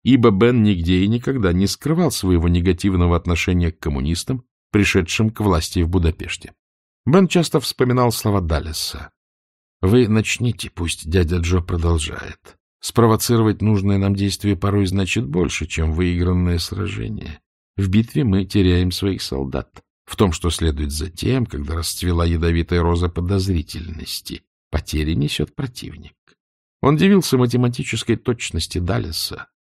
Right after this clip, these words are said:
Прибыл в Будапешт в те дни, когда коммунистическая пресса начала комментировать статью Джона Фостера Даллеса в Лайфе.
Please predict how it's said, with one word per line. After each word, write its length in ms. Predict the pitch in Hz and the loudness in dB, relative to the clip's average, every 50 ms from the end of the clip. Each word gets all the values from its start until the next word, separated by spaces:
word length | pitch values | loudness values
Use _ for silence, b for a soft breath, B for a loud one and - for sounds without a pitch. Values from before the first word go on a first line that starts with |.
| _ _ _ _ | _ _ _ _
Прибыл 320 | - 120 135 135 135 135 | 4 4 4 6 6 4
в 120 | 117 101 95 | 4 4 2
Будапешт 540 | 104 110 110 107 - 147 135 110 - - - | 2 4 2 2 2 2 0 0 -2 -6 -10
в 100 | - - | -14 -6
те 180 | - 113 110 | 0 0 0
дни, 320 | 95 82 87 110 135 147 131 | 2 2 0 0 0 0 0
когда 320 | - 90 85 87 90 87 | 0 -2 -2 0 0 -2
коммунистическая 840 | - - 98 98 101 95 - - 117 113 - 101 - - - 98 92 | 0 0 2 2 2 0 0 -4 -6 -4 -4 -6 -4 0 2 2 2
пресса 360 | 85 - 110 117 - - 98 | 2 2 0 0 0 0 0
начала 360 | 90 90 85 - 104 101 104 95 | 0 0 0 0 0 -2 -2 0
комментировать 680 | - 98 92 92 92 87 - 107 104 101 98 95 87 | 0 0 2 2 0 0 0 0 2 2 2 0 0
статью 400 | - - 92 90 85 - 104 101 | -2 -4 -4 -4 -4 -4 -4 -4
Джона 380 | 92 90 92 107 104 95 90 85 | -2 0 2 2 2 2 0 -2
Фостера 500 | - - 101 90 - - - 90 87 85 | -2 -2 -2 -2 -2 -2 -2 0 0 0
Даллеса 580 | 82 85 95 98 101 92 - - - 95 90 | 0 2 2 2 2 0 -2 -2 -4 -4 -4
в 120 | - 85 101 | -4 -2 -2
Лайфе. 520 | 110 104 87 - - - - - - - | 0 0 -2 -4 -8 -14 -16 -16 -18 -18